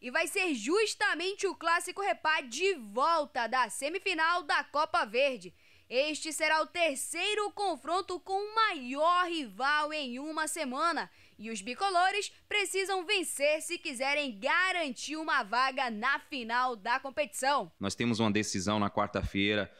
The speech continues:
Speaker 2: Nós sabemos que, que é clássico, cara. E se tratando de clássico, não, não tem essa de invencibilidade, não tem essa de,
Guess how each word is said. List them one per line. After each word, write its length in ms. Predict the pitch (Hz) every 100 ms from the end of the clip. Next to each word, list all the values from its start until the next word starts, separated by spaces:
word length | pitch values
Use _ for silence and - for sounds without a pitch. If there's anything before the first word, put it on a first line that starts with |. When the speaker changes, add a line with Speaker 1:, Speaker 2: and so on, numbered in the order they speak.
| - _
Speaker 2:
Nós 200 | 107 107
sabemos 520 | - 95 110 120 113
que, 320 | - 110 104 95
que 160 | -
é 60 | 104
clássico, 540 | - 104 101 104 -
cara. 220 | - 87 98
E 40 |
se 140 | -
tratando 440 | 107 107 98 110 104
de 120 | 98
clássico, 520 | - 101 98 98 -
não, 200 | 98 101
não 160 | 101 104
tem 280 | 110 107 104
essa 240 | 104 -
de 140 | 95
invencibilidade, 800 | 95 98 - 95 92 90 98 104
não 140 | 104 98
tem 260 | 107 98
essa 220 | 98 - 98
de, 220 | 98